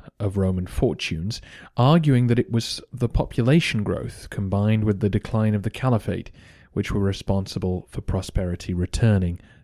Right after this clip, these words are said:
to Anatolia. Today, I want to elaborate on what the economy actually looked like, and in particular,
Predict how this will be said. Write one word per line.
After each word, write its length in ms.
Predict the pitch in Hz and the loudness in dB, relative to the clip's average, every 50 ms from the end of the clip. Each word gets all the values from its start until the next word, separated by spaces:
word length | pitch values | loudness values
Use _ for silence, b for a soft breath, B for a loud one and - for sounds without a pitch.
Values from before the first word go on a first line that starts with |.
| b _ | b _
to 140 | - - - - | -6 -6 -4 -4
Anatolia. 640 | 90 90 87 - - 110 110 104 90 87 - - - - _ _ _ _ _ _ _ _ _ _ _ _ B B B B B B B B B B B - | -4 -6 -4 -2 0 0 0 0 0 -2 -6 -8 -10 -10 _ _ _ _ _ _ _ _ _ _ _ _ B B B B B B B B B B B -4
Today, 500 | - 104 95 127 147 123 120 110 107 - | -2 2 4 4 6 6 6 4 2 0
I 80 | - | 0
want 220 | 113 117 151 175 - | 2 2 2 2 2
to 140 | - 214 214 | 2 4 4
elaborate 680 | 202 180 180 202 226 196 156 110 101 90 92 - - - - | 4 6 6 6 6 6 4 4 2 0 -4 -6 -8 -8 -6
on 200 | 117 107 107 107 | -4 -2 0 2
what 240 | 104 107 - - 156 | 2 2 0 0 2
the 100 | - 151 | 2 2
economy 720 | 135 - - - - 143 131 120 104 95 92 92 92 B B B B B B B _ | 2 2 0 0 0 2 2 2 2 2 0 -2 -4 B B B B B B B _
actually 440 | - 104 104 - - - 107 95 95 | -8 -8 -8 -8 -6 -4 -2 0 0
looked 400 | 95 104 117 165 170 - - - | 2 4 4 4 4 2 -4 -14
like, 360 | - - - - - - - - _ _ b b b b | -12 -12 -14 -14 -14 -14 -16 -16 _ _ b b b b
and 120 | - 120 120 | 0 2 4
in 120 | 120 117 | 4 4
particular, 720 | - - 113 - - - 233 226 - - 95 76 76 - | 2 0 -2 0 0 0 0 2 0 -2 -2 -2 -4 -6